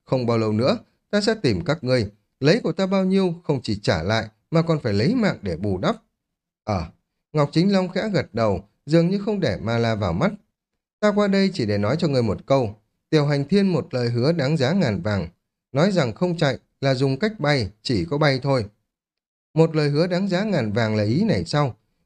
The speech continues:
Ma La lập tức cánh tay run lên, đây là tức giận, bọn chúng chọc giận đã đủ tàn nhẫn rồi, ngươi còn chạy ra nói thêm vài câu, sợ rằng người tức giận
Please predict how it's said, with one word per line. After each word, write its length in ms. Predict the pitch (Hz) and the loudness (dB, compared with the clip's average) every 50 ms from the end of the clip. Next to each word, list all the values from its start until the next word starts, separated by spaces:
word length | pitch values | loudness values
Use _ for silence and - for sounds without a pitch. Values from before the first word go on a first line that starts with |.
| _ - | _ 0
Ma 140 | 202 208 202 | 0 2 2
La 200 | 202 202 202 196 | 2 2 2 2
lập 200 | 185 139 - - _ | 2 0 -2 -2 _
tức 220 | 233 233 226 - | -4 -4 -2 -4
cánh 180 | - 117 127 143 | -2 -2 -2 0
tay 220 | - 131 120 117 | 0 0 0 0
run 260 | 110 123 139 135 131 | 0 0 0 0 2
lên, 240 | 127 127 131 127 120 107 - _ _ _ _ | 2 2 2 0 0 -4 -8 _ _ _ _
đây 140 | 202 214 214 | 0 2 2
là 140 | 190 156 123 | 2 2 0
tức 240 | 165 - 240 240 - | -2 -4 -8 -8 -4
giận, 220 | 127 143 139 131 - _ _ _ _ | -2 -2 -2 -2 -4 _ _ _ _
bọn 240 | 127 131 131 117 110 | -2 -2 -2 -2 -2
chúng 320 | - 120 117 151 208 233 | -2 0 2 2 0 0
chọc 220 | 220 170 135 - - | 0 -2 -2 -2 -2
giận 180 | 117 131 123 - - | -2 -2 -2 -2 -4
đã 120 | 127 143 | -2 0
đủ 220 | 165 156 120 87 85 - | 2 2 2 0 0 -2
tàn 220 | 117 110 95 90 | 0 0 0 0
nhẫn 220 | 95 123 165 214 208 | 0 0 0 2 2
rồi, 180 | 170 123 95 85 - _ _ _ _ _ | 2 0 0 -4 -8 _ _ _ _ _
ngươi 120 | 208 214 208 | 0 0 2
còn 220 | 202 151 113 104 | 2 0 -2 -2
chạy 240 | - 135 127 - 101 | -2 -4 -4 -4 -2
ra 140 | 120 120 117 | -2 0 0
nói 200 | 113 110 123 - | 0 0 0 2
thêm 240 | - 165 143 127 | 2 0 0 0
vài 180 | 110 113 104 87 - | -2 -2 -4 -4 0
câu, 300 | - 139 143 135 - - _ _ _ _ _ _ _ | 0 2 2 2 -2 -4 _ _ _ _ _ _ _
sợ 260 | - - 165 151 135 | -2 0 0 0 0
rằng 260 | 123 139 135 135 135 | 0 0 0 0 2
người 160 | 131 131 131 165 | 2 2 0 0
tức 180 | - 233 214 | -2 -2 0
giận 200 | 190 160 151 131 | 2 2 0 0